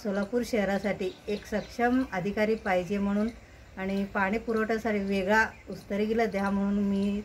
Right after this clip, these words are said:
त्या ठिकाणी प्रस्ताव आयुक्तांना सांगितले. तसंच आणि दुहेरी pipeline आणि ड्रेनेजचं काम ते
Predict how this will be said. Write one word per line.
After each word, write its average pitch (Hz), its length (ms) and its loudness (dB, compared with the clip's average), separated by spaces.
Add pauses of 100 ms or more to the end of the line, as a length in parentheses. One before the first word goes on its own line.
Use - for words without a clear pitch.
त्या 190 80 -2
ठिकाणी 190 540 -2 (380)
प्रस्ताव 202 480 0 (460)
आयुक्तांना 190 540 0
सांगितले. 190 540 -4 (180)
तसंच 208 280 -2 (680)
आणि 190 260 -2
दुहेरी 214 400 4
pipeline 202 600 -2
आणि 196 220 0
ड्रेनेजचं 196 460 -2
काम 185 320 0
ते 185 480 -2